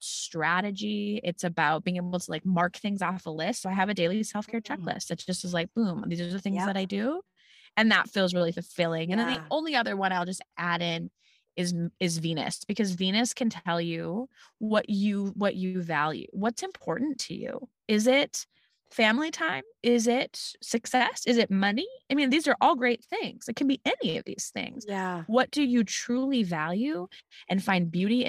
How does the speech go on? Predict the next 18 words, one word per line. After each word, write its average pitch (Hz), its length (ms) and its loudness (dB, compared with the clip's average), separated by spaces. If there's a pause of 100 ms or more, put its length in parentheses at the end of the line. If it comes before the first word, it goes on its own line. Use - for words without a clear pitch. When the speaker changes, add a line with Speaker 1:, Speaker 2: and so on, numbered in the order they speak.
Speaker 1:
and 175 120 -4
joy 175 420 -2
and 165 160 -8
pleasure 202 480 -4
in? 302 300 -2 (160)
And 175 680 2
that 190 200 0
can 196 140 -4
shape, 170 460 -4
again, 180 240 -4
some 180 160 -4
of 180 100 -6
these 190 160 -6
practices. - 680 -10
So 185 220 -2 (380)
lots 220 800 4
in 170 200 2
there. 113 240 2